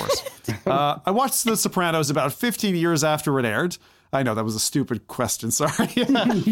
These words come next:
Speaker 1: Um, but we watched it and I was like, "God damn, I love this show." Um, and it's like that with Horizon for me. Like, I play it and I'm like, "Wow, this is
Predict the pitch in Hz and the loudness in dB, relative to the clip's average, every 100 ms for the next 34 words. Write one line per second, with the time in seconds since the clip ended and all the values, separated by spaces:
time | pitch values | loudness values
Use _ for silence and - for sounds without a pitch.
0 | - 175 175 165 185 - 170 - - - | 0 0 2 0 -2 -6 -18 -14 -8 -8
1 | - - - 208 220 220 240 247 220 190 | -2 -2 0 2 2 4 2 0 0 0
2 | 170 196 214 240 226 226 262 254 254 208 | 2 0 2 0 0 0 0 0 0 0
3 | 170 220 254 180 170 - 254 208 180 - | 2 2 0 2 0 2 2 2 0 -8
4 | - _ - 175 180 170 - - - 196 | -20 _ -2 0 2 0 0 -4 -2 0
5 | 226 - 214 202 190 165 170 - 156 160 | 0 0 -2 0 0 2 0 -2 0 2
6 | 160 147 147 151 139 104 92 147 156 151 | 2 0 -2 0 0 0 0 0 0 -2
7 | 196 220 220 151 156 147 147 - 139 156 | 0 0 0 0 0 0 0 -2 -2 2
8 | 139 101 110 170 190 - 165 151 131 - | 2 -2 0 0 0 0 2 2 2 -2